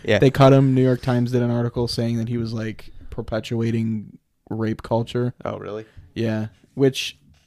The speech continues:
Speaker 2: I'm not gonna say he is or he isn't, but it's like, that
Speaker 1: <laughs> I,
Speaker 2: cartoon's
Speaker 1: I was
Speaker 2: been
Speaker 1: gonna
Speaker 2: out.
Speaker 1: say something.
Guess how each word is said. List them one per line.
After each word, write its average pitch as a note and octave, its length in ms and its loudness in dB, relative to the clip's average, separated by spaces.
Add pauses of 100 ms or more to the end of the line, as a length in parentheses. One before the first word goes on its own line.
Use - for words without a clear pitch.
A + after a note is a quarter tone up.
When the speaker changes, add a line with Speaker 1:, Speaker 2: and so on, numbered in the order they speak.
(520)
Speaker 2:
I'm C3+ 100 0
not - 140 2
gonna B2+ 160 2
say B2+ 200 0
he A#2+ 200 2
is A#2 140 4
or A#2 100 0
he A2+ 120 2
isn't, C#3 320 4 (520)
but C3 120 4
it's B2 180 0
like, B2+ 220 4 (680)
that C#3 140 6
Speaker 1:
<laughs> - 0 -
I, G#2+ 60 4
Speaker 2:
cartoon's C#3+ 380 6
Speaker 1:
I G#2 80 6
was A2+ 80 2
Speaker 2:
been C3+ 120 4
Speaker 1:
gonna A2+ 120 4
Speaker 2:
out. - 40 4
Speaker 1:
say A2 120 8
something. F#2+ 440 -2